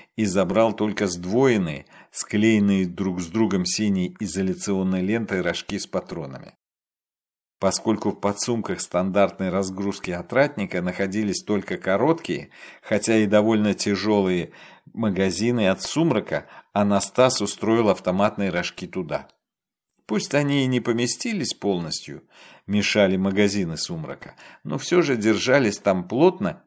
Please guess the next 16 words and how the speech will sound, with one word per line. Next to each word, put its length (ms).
и 140
не 160
вывалились 720
бы 160
даже 360
при 200
быстром 640
беге. 400
Всё 240
это 220
благодаря 560
тому, 320
что 180
магазины 640
были 260
сдвоенными. 920